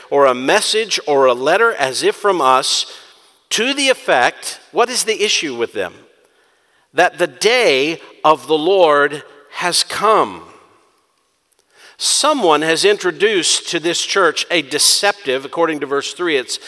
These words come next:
deceptive, a deceptive and unsettling false idea that all of the suffering that the Thessalonians were going through in that present time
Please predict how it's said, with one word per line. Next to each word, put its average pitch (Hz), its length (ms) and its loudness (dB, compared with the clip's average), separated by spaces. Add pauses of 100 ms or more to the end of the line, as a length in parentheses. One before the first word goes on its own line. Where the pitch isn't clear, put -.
(140)
deceptive, 131 720 -2 (180)
a 143 60 2
deceptive 202 840 0 (160)
and 151 260 0
unsettling 196 880 2
false 208 580 0
idea 165 640 2 (240)
that 170 220 2 (120)
all 262 400 4
of 190 140 0
the - 100 2
suffering 202 640 2
that 165 160 0
the 165 80 0
Thessalonians 196 880 0
were 156 140 0
going 240 380 2
through 147 340 0
in 160 240 -2
that 160 180 0
present 180 340 -2
time 180 480 2